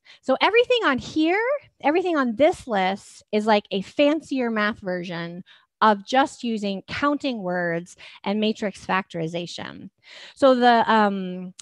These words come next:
uh, the, what I'm gonna, about to walk through in terms of, like, the approach and math is very similar to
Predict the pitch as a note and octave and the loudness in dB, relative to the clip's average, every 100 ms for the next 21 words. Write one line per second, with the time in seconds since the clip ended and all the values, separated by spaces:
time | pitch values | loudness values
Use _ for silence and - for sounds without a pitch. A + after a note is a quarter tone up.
0 | - G3+ F3+ E3+ D#3 E3+ F3 G3 A#3 A3+ | -2 2 2 2 0 -4 -8 -4 0 2
1 | A3 G#3 G3 G#3 - _ _ _ _ _ | 2 0 -2 -4 -12 _ _ _ _ _
2 | - A#3 C#4 D#4 E4 D#4 C4+ - - A3 | -6 0 2 4 4 4 2 0 0 4
3 | A#3 A3+ A#3+ G#3 A#3 B3 - A#3+ F#3 G3+ | 4 2 -2 2 4 4 0 -4 -2 0
4 | G#3 G#3 G#3+ G3 F3+ F3+ E3 E3+ - - | -2 -4 -4 -4 -4 -2 -4 -4 -6 -6
5 | - B3 A#3+ - F3+ F#3 F3+ F#3 F3 - | -2 -2 -2 -4 -4 -2 0 0 0 -2
6 | G3+ G3+ A#3+ C4 C4+ A3+ F#3+ F#3 A3 - | -4 0 2 2 0 -4 -8 -8 -8 -8
7 | F#3 E3+ E3+ | -8 -6 -8